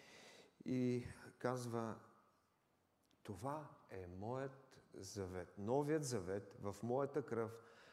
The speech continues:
то, която за вас се прови-, пролива.“ Исус чрез своята власт като Син на Бога превърна това,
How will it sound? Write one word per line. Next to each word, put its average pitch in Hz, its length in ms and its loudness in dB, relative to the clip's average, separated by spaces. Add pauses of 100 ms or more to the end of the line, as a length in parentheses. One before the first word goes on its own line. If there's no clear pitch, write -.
(280)
то, 113 260 2 (580)
която 127 440 2
за 104 220 2
вас 117 540 0 (380)
се 110 320 -2
прови-, 107 300 0
пролива.“ 107 580 0 (3000)
Исус 127 440 2
чрез 120 280 0
своята 135 440 2
власт 113 500 0
като 107 240 -2
Син 170 320 4
на 113 120 4
Бога 110 380 6
превърна 143 580 4
това, 117 540 2